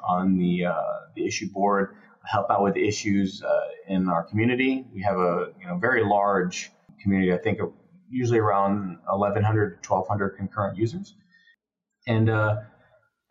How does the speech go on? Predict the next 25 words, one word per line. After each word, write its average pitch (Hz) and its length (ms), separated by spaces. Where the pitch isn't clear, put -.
yeah, 170 320
that's 170 300
kind 190 300
of 165 120
the 151 100
extent 147 600
as 113 180
far. 120 240
M-, 139 220
most 156 240
of 156 60
the 156 80
people 143 340
that 107 400
I 95 380
work 104 580
with 123 200
in 110 120
regards 92 500
to 92 420
maintaining 98 460
the 87 240
ecosystem 104 520
of 82 120
Vuetify 113 560